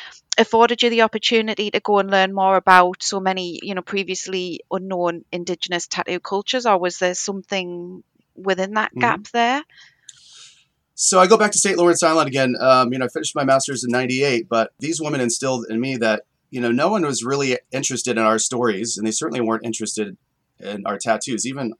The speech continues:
Speaker 2: from a local perspective. And that stuck with me because I f-, I started thinking, "Well, okay,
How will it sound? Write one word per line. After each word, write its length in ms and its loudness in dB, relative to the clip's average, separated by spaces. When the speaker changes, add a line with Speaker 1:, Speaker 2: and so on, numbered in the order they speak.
Speaker 2:
from 160 -4
a 40 -2
local 340 -2
perspective. 600 -6
And 340 0
that 160 6
stuck 220 2
with 120 -6
me 140 -2
because 300 -2
I 80 -2
f-, 140 -10
I 160 -12
started 260 0
thinking, 300 -2
"Well, 220 0
okay, 260 -6